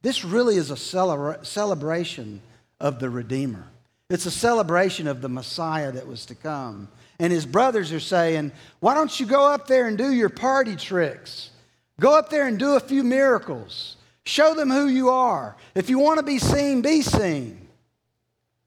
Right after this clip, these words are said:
Could you imagine internally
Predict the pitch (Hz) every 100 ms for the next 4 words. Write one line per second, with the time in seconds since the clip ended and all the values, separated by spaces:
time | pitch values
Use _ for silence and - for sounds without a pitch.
0 | _ _ _ _ _ _ _ - 202 180
1 | 269 175 170 208 202 170 147 131 127 _
2 | 170 160 160 208 220 202 143 120 104